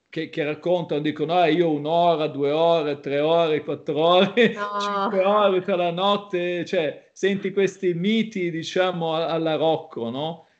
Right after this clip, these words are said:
Speaker 2: No.
Speaker 1: Ma, eh, cosa, cosa vuol dire precoce?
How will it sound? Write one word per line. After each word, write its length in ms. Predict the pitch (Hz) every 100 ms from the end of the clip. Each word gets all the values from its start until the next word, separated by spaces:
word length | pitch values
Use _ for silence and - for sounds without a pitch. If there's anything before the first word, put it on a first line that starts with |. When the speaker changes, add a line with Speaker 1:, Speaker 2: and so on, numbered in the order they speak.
| 208
Speaker 2:
No. 180 | 202
Speaker 1:
Ma, 220 | 160 180 -
eh, 1080 | 175 170 165 160 160 160 156 156 151 - -
cosa, 320 | 233 226 214
cosa 200 | - 254
vuol 160 | 202 147
dire 160 | 139
precoce? 880 | - 131 123 123 107 - 110 120 139